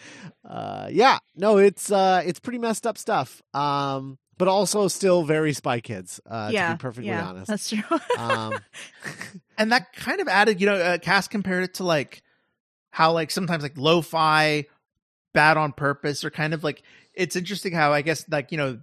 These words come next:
Speaker 3: what we're talking about, Spy Kids, that's, like, twenty years old at this point. But, like, when the Doctor did, or when the, when the Not Thing Doctor did its, like, weird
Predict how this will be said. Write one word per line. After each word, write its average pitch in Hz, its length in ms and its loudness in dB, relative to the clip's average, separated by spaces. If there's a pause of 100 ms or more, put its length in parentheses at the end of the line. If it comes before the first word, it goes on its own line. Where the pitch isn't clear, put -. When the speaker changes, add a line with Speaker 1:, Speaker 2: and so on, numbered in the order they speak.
(160)
Speaker 3:
what 147 200 0
we're 190 120 4
talking 139 340 -2
about, 127 220 -2
Spy 147 200 2
Kids, 120 320 -6
that's, 131 100 -8
like, 151 120 -10
twenty 135 260 -6
years 123 240 -6
old 135 180 -4
at 135 100 -4
this 117 160 -8
point. 117 440 -14
But, - 180 -10
like, 127 300 -12 (680)
when 151 220 -4
the 143 100 0
Doctor 156 640 0
did, 143 400 -2
or 165 100 2
when 160 120 2
the, 156 280 -2
when 147 140 0
the 151 80 -2
Not 151 340 0
Thing 143 280 0
Doctor 131 500 -2
did 131 240 -4
its, 127 260 -4
like, 123 200 -8
weird 127 360 -4